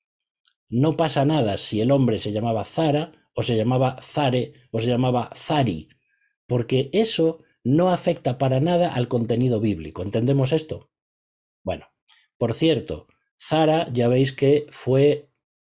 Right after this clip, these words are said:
eh, fundado por, eh, eh, Judá, ¿vale? No, no por el, eh, ¿cómo se llama este hombre? El, el fundador de Zara aquí en Galicia. A-, eh, Arma-, Amancio Ortega,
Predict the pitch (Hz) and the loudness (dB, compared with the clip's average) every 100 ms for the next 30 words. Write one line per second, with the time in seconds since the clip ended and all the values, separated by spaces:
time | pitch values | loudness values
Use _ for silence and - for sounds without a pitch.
0 | - 113 110 104 95 90 87 - 117 120 | -6 -2 0 0 -2 -2 -4 -4 0 2
1 | 139 143 139 143 - - _ _ _ 135 | 2 4 4 2 -2 -20 _ _ _ 0
2 | 135 143 - - _ _ _ - 113 120 | 2 2 -4 -14 _ _ _ -2 0 2
3 | 117 - _ 110 107 101 95 87 82 80 | 0 -2 _ -4 -2 -2 -2 -4 -6 -10
4 | 87 85 _ _ _ _ _ - - 113 | -16 -20 _ _ _ _ _ -14 -6 -2
5 | 147 135 - _ _ _ _ - 117 139 | 0 0 -4 _ _ _ _ -6 0 0
6 | 92 110 131 131 131 - _ - 120 139 | 0 0 2 2 0 -12 _ -4 0 2
7 | 135 127 120 113 110 104 101 98 98 123 | 2 2 4 4 4 2 2 0 -2 -4
8 | 117 113 107 104 - 113 95 87 92 - | -4 0 -2 -2 -2 -4 -2 -4 -6 -8
9 | - - 117 113 117 113 113 123 110 101 | -8 -4 0 2 2 0 0 0 0 -2
10 | 110 104 98 - - - _ - - - | -2 -2 -4 -6 -12 -16 _ -20 -20 -10
11 | 110 - 113 110 104 101 95 - 123 139 | -10 -8 -4 -2 -2 -2 -6 -2 0 0
12 | 135 _ _ _ _ _ _ _ _ _ | -2 _ _ _ _ _ _ _ _ _
13 | 123 143 139 131 - 123 87 - | -2 0 0 -2 0 -2 -2 -10